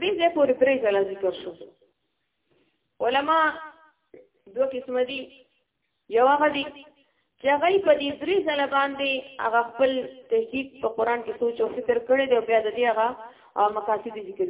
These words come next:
کړي دي. او بعضې پنځه ځله چې ذکر شي، نو د هغې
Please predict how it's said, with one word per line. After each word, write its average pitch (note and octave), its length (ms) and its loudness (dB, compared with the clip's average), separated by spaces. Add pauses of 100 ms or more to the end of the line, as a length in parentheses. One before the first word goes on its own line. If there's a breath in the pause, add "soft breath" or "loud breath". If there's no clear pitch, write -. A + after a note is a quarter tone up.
کړي F3+ 200 -2
دي. E3+ 120 -14 (420 soft breath)
او A3+ 120 6 (120)
بعضې F4+ 460 6
پنځه C4+ 380 2
ځله D4 260 6
چې C4 160 -2
ذکر D4+ 300 2
شي، D4 180 0
نو G#3+ 100 -4
د G#3 80 0
هغې A3+ 240 2